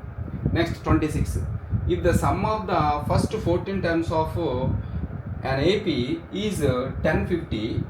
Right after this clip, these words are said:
and its first term is ten, find the twentieth term.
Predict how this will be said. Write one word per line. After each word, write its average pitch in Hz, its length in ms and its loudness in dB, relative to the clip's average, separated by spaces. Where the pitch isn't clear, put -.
and 196 280 0
its 185 240 0
first - 220 2
term 214 160 4
is 175 100 2
ten, 143 140 2
find 220 220 6
the 165 80 4
twentieth 202 500 0
term. - 160 2